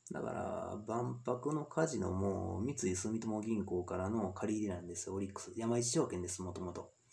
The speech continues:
ら、その辺のところは二十点一番とか、経済関係のことを記載してますから、銀行の歴史とかを知ることになります。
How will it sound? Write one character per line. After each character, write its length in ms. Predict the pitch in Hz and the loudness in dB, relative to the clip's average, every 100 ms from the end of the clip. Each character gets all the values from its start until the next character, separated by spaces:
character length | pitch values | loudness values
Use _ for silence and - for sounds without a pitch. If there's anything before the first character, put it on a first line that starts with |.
| - | -2
ら、 100 | 165 | 0
そ 140 | 160 220 | 4 6
の 60 | |
辺 120 | 233 226 | 8 8
の 60 | |
と 100 | 226 | 6
こ 80 | 220 | 4
ろ 80 | 226 | 4
は 80 | 151 | 4
二 140 | 139 | 6
十 160 | 175 165 | 6 6
点 240 | - 95 | 0 0
一 160 | 101 95 | 2 2
番 160 | 92 | 0
と 80 | 90 | 0
か、 80 | 98 | 2
経 180 | - 147 | 4 6
済 160 | 147 | 6
関 180 | - 127 | 4 2
係 120 | 95 | 2
の 100 | 87 | -2
こ 80 | 92 | -2
と 80 | 87 | -4
を 60 | |
記 100 | 92 | -2
載 160 | - 98 | 0 0
し 80 | 98 | 0
て 60 | |
ま 100 | 110 | 0
す 100 | 113 | -2
か 120 | - 92 | -2 0
ら、 240 | 95 95 - - - | 0 0 -6 -14 -4
銀 180 | 127 139 | 0 2
行 140 | 139 | 2
の 120 | 135 107 | 2 2
歴 200 | 95 - | 2 0
史 120 | - | 0
と 60 | |
か 80 | 87 | 0
を 80 | 87 | 0
知 180 | 95 165 | 2 2
る 100 | 156 | 4
こ 100 | 151 | 2
と 120 | 98 | 0
に 80 | 87 | -4
な 80 | - | -6
り 80 | |
ま 120 | - - | -8 -8
す。 200 | - | -8